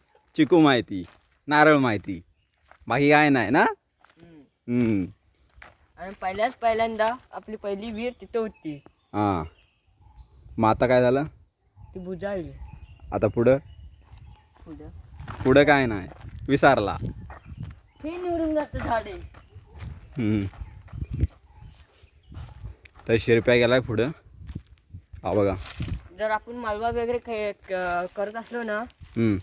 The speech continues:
Speaker 2: तर गाय वगैरे शिरल्या तर ह्यांच्यासाठी क-, काटेरी झाडं आहेत, ते आपण लावतो.
Speaker 1: हम्म, म्हणजे सालदा.
Speaker 2: कोपणीला. कोपणीला.
Speaker 1: हा, कोपणीला प्रोटेक्शन लावलं जातं ते,
Speaker 2: हम्म.
Speaker 1: गार्ड, म्हणजे
Speaker 2: से-, सेफ्टी.
Speaker 1: जेणेकरून,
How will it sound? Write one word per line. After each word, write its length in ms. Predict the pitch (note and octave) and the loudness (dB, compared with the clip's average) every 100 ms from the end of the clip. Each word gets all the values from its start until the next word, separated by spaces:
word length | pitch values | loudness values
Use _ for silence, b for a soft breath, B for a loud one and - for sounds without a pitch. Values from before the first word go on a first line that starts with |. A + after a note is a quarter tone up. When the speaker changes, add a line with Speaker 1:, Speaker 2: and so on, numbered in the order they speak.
| - | -6
Speaker 2:
तर 80 | F#3+ | -4
गाय 220 | G3 F#3+ | 0 0
वगैरे 260 | G#3+ A3 A#3+ - | -2 -4 -4 -6
शिरल्या 300 | A3+ G3 A#3 | -10 0 0
तर 380 | A#3 A#3 A3+ G#3+ | 0 -2 0 -2
ह्यांच्यासाठी 540 | G#3+ G#3+ A#3 A#3+ A3+ | -4 -8 -10 -10 -10
क-, 280 | B3 G#3+ F#3+ F#3 | -10 -6 -6 -6
काटेरी 400 | G#3 F#3 A3 A#3 | -10 -8 -8 -8
झाडं 280 | G3+ G#3+ G#3+ | -6 -4 -4
आहेत, 220 | G#3+ A3+ - b b _ - | -4 -8 -12 b b _ -10
ते 40 | |
आपण 280 | A3 - A#3+ | -10 -10 -10
लावतो. 460 | A3+ G#3 F#3 D#3 D3 | -4 -4 -2 -6 -8
Speaker 1:
हम्म, 520 | C3+ _ - B2+ A2 | -14 _ 0 2 2
म्हणजे 340 | G#2+ A#2 C3 C3+ _ - | 2 4 4 2 _ -8
सालदा. 440 | - A#2+ A#2+ C3 | 0 2 6 4
Speaker 2:
कोपणीला. 160 | B2 B2+ _ _ _ - | 2 -6 _ _ _ -20
कोपणीला. 420 | F#3 A3 G#3+ E3 | -18 -14 -10 -8
Speaker 1:
हा, 280 | - A2 G2 | -4 -2 -2
कोपणीला 380 | - G#2+ C3+ C#3+ | -4 0 4 4
प्रोटेक्शन 460 | C#3+ A#2+ C#3+ - D3 | 4 2 0 2 2
लावलं 300 | B2+ G#2 F#2 | 4 2 0
जातं 260 | F2+ E2+ | -4 -6
ते, 60 | D#2+ | -8
Speaker 2:
हम्म. 280 | E2+ - E3 | -10 -12 -2
Speaker 1:
गार्ड, 300 | A2 A2 F2 D#2 - _ | 2 2 0 -6 -16 _
म्हणजे 240 | - G2+ G#2 | -8 -2 2
Speaker 2:
से-, 140 | A#2+ | 4
सेफ्टी. 100 | A#2 | 4
Speaker 1:
जेणेकरून, 520 | A#2 A#2+ B2 C3+ C3+ | 4 4 6 6 6